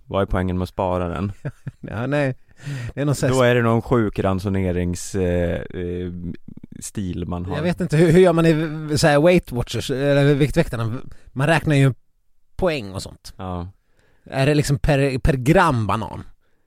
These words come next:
Speaker 2: Det vore ju lättare om man skulle ha, det vore ju krångligt om man ska ha så här, eh, om man ska väga bananen innan man äter den.
Speaker 1: Ja.
Speaker 2: Det borde vara, det borde vara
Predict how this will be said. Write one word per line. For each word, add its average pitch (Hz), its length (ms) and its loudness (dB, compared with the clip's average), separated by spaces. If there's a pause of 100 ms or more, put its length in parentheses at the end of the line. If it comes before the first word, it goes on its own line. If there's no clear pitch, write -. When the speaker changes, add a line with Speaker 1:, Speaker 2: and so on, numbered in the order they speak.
Speaker 2:
Det 147 80 -6
vore 143 180 2
ju 147 80 6
lättare 156 320 2
om 127 80 -2
man 123 100 0
skulle 127 160 2
ha, 123 160 2 (420)
det 143 300 -6
vore 147 140 4
ju 139 40 4
krångligt 170 520 4
om 123 60 0
man 113 100 0
ska - 120 -4
ha 107 180 0
så 113 80 0
här, 104 140 0 (500)
eh, 110 360 2 (400)
om 135 80 -4
man 117 80 0
ska 123 200 2
väga 135 460 4
bananen 98 360 -2
innan 95 160 -6
man 101 100 -8
äter 95 200 -8
den. 101 120 -10 (560)
Speaker 1:
Ja. 87 440 -8
Speaker 2:
Det 143 100 -10
borde 151 200 2
vara, 135 200 4
det 135 120 2
borde 143 360 4
vara 131 160 2